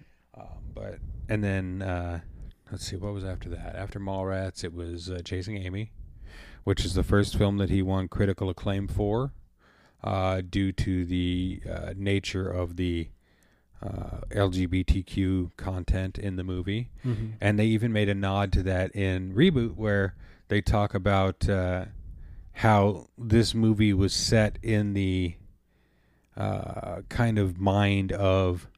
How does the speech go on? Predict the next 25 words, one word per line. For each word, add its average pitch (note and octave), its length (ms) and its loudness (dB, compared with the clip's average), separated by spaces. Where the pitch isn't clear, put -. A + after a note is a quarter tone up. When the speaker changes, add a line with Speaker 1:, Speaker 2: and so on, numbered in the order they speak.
Speaker 1:
this G2+ 400 -4
cis - 540 -4
white G2 280 2
male G2 580 0
perspective, G#2 760 0
uh, G#2 180 0
in G2 100 2
this G2+ 220 2
case F#2+ 340 0
being, F#2 500 0
uh, F2+ 320 -2
Holden A2 340 2
McNeil, G2 400 0
falls G#2 340 4
in G2 120 2
love G2 180 4
with G2 120 2
a G2 40 2
lesbian, F2+ 720 0
uh, - 120 -14
tries G2+ 340 6
to G#2+ 80 4
convert F#2+ 440 4
said G2 240 0
lesbian F2+ 720 -2